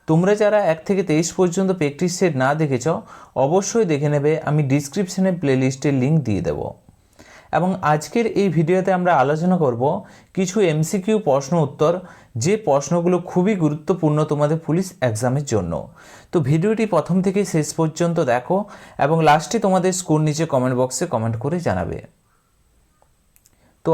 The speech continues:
আজকের এই ভিডিওর আমাদের ফার্স্ট প্রশ্ন দেখো, বিশ্বের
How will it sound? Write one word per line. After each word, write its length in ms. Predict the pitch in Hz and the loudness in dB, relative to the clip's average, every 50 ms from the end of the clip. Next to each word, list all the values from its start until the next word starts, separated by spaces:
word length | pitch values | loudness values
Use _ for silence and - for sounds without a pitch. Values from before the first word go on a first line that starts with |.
| 147 143 147 | 4 4 2
আজকের 340 | 147 - - - 240 240 226 - 180 | 2 0 -4 -2 -2 -2 -2 0 0
এই 60 | 196 170 165 | 0 2 2
ভিডিওর 320 | 175 165 196 196 190 196 190 | 2 2 2 2 2 2 0
আমাদের 200 | 196 185 190 202 196 | 0 -2 -4 -6 -6
ফার্স্ট 280 | - - 190 214 208 - - - | -4 -2 -2 -2 -2 -2 -2 -2
প্রশ্ন 280 | 131 123 123 - 151 156 147 123 | 0 0 0 0 0 0 2 0
দেখো, 220 | 101 - - 87 - - - _ _ _ _ _ _ _ _ _ _ - - _ _ _ _ - 123 131 | 0 -2 -4 -6 -6 -8 -12 _ _ _ _ _ _ _ _ _ _ -20 -20 _ _ _ _ -8 -4 -2
বিশ্বের 360 | 165 180 175 - 240 233 214 | -2 -2 -2 -2 -2 -2 -2